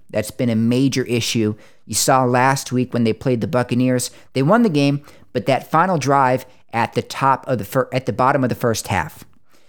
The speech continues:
um, took about forty-five seconds. Baker Mayfield just slings the ball, big chunk plays. They score a touchdown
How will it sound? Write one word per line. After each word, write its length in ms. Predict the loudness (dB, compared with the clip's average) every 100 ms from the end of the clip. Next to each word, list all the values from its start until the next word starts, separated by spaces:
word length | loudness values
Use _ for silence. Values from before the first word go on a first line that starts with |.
| -20 -6
um, 280 | 0 0 0
took 200 | -2 -2
about 260 | 0 0 0
forty-five 520 | 0 2 2 0 0
seconds. 400 | -2 -2 -2 -4
Baker 320 | -2 0 2
Mayfield 480 | 2 0 0 -2 0
just 500 | -2 -4 -6 -14 -6
slings 380 | -4 0 0 0
the 80 | 0
ball, 500 | 2 4 2 0 -10 -20 -20 -20 -20 -20 -20 -6
big 340 | -2 0 -2
chunk 480 | -4 0 0 0 -4
plays. 580 | -2 2 2 0 -2 -6
They 200 | -6 -4
score 460 | -2 0 2 2
a 80 | 0
touchdown 800 | -6 -2 -2 0 0 2 2 -2